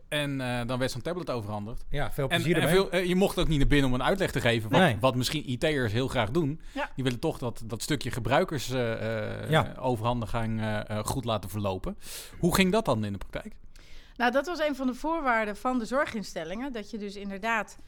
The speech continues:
Speaker 3: eh, het moest onafhankelijk zijn van het I T-infrastructuur.
Speaker 2: Mhm.
Speaker 3: Vandaar dat simkaartje.
Speaker 1: Ja,
Speaker 2: Ja.
Speaker 1: ook, ja.
Speaker 3: Want
Speaker 1: Ja.
Speaker 3: die I T'er mocht niet naar binnen als er een probleem was. Eh, en nu was dat ook niet nodig, omdat het in principe altijd werkte.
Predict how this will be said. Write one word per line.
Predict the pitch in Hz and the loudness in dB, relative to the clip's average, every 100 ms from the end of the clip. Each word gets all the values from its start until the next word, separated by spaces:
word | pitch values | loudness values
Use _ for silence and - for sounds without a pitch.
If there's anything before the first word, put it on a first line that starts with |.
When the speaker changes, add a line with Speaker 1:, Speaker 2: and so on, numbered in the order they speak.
| - - | -18 -20
Speaker 3:
eh, | - 175 175 165 160 156 | -16 -12 -10 -8 -8 -10
het | - - | -10 -2
moest | 254 269 | -2 0
onafhankelijk | 262 269 262 262 - | -4 0 0 -2 -6
zijn | 214 | -8
van | 185 185 | -8 -10
het | 170 | -10
I | - | -14
T-infrastructuur. | - 233 311 185 - 262 277 - 277 - 262 294 403 | -6 -6 -6 -10 -10 -10 -8 -8 -8 -6 -6 -6 -6
Speaker 2:
Mhm. | 147 | -4
Speaker 3:
Vandaar | 131 185 196 185 | 0 2 0 -2
dat | 175 170 - - - - - | -8 -8 -14 -14 -14 -16 -12
simkaartje. | - 185 220 214 254 330 440 - - | -8 -6 -4 -4 -4 -12 -14 -18 -6
Speaker 1:
Ja, | 127 147 | 0 0
Speaker 2:
Ja. | 127 | 0
Speaker 1:
ook, | 117 - | -6 -4
ja. | 104 - 180 | -4 -4 -4
Speaker 3:
Want | 220 | 0
Speaker 1:
Ja. | 247 | 0
Speaker 3:
die | 233 | 0
I | 226 | -2
T'er | 254 247 226 214 | 0 2 2 2
mocht | 226 226 | 0 2
niet | 240 220 | 0 0
naar | 208 | -2
binnen | 208 240 202 | 0 0 -2
als | 196 190 | -4 -6
er | 180 | -6
een | 170 | -8
probleem | 165 147 160 226 | -8 -6 -2 -2
was. | 262 - - - - - - - - - - | -2 -4 -14 -18 -18 -18 -18 -18 -18 -18 -16
Eh, | 165 170 143 | -12 -10 -6
en | 185 | -2
nu | 202 180 | -2 -2
was | 165 170 | -6 -8
dat | - 160 | -8 -12
ook | 143 | -10
niet | 160 147 | -10 -8
nodig, | 156 196 247 180 | -6 -4 -6 -10
omdat | 170 160 | -14 -12
het | 160 - - | -14 -16 -20
in | 156 | -20
principe | - 170 - | -18 -18 -16
altijd | - 170 151 | -12 -10 -10
werkte. | 135 151 240 254 | -10 -10 -10 -16